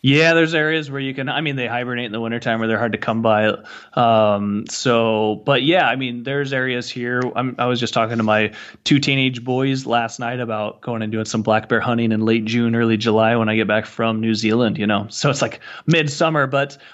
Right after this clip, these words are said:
midsummer in Alaska, if you hit seventy degrees, it's a hot day. And, you know, you get up in the mountains, it's even cooler than that. So, um, yeah, so it got a little bit different feel to it. Everything's green and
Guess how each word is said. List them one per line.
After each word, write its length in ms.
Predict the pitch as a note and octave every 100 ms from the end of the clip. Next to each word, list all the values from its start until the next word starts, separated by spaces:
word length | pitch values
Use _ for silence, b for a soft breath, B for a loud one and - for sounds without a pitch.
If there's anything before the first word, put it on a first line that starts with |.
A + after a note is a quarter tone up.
| -
midsummer 400 | F3 F#3 G3+ F3+
in 40 |
Alaska, 600 | D3 C#3 C3 D3+ - C3
if 100 | A#2
you 140 | C#3+ B2+
hit 160 | C#3+
seventy 420 | - - C3+ C3 A#2+
degrees, 380 | A#2+ B2+ B2+
it's 100 | A#2+
a 80 | A2
hot 340 | - B2 A#2 A#2+
day. 360 | B2 B2+ B2+
And, 180 | G#2+ G#2+
you 140 | - B2+
know, 140 | A2+
you 100 | A2+
get 80 | A#2+
up 140 | A#2
in 60 | A2+
the 40 |
mountains, 360 | G#2 A2+ A#2 A2+
it's 140 | G#2+
even 200 | G#2+ G#2
cooler 260 | - A#2+ A2+
than 160 | A2 A2
that. 280 | A2+ A#2
So, 320 | - G2+ G#2 G#2 B B B B _
um, 680 | A2+ A2 G#2 G#2 G#2+ G#2 C3+ _
yeah, 360 | C#3+ D3 - -
so 140 | - E3
it 60 |
got 100 | D#3+
a 40 | E3
little 120 | D#3
bit 100 | D3+
different 240 | C3+ C#3+
feel 240 | - C3+ B2+
to 180 | B2+ A#2
it. 60 |
Everything's 300 | A2+ A#2 A2
green 400 | - G#2+ G#2+ G#2+
and 200 | G2+ F#2+